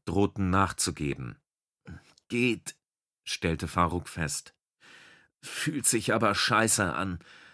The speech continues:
Was denkt sich Nathan dabei? Was soll das?“ „Was auch immer Nathan plant, es muss wirklich wichtig sein.“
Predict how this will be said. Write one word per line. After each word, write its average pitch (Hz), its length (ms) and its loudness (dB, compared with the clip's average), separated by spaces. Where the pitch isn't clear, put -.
Was - 340 0
denkt 170 280 -2
sich 110 220 2
Nathan 113 420 6
dabei? 110 480 2
Was 120 220 2
soll 151 280 6
das?“ 123 480 6
„Was 110 340 2
auch 135 200 2
immer 143 240 8
Nathan 120 400 4
plant, 123 380 4
es 92 160 0
muss 110 400 2
wirklich 131 520 0
wichtig - 460 0
sein.“ 87 420 2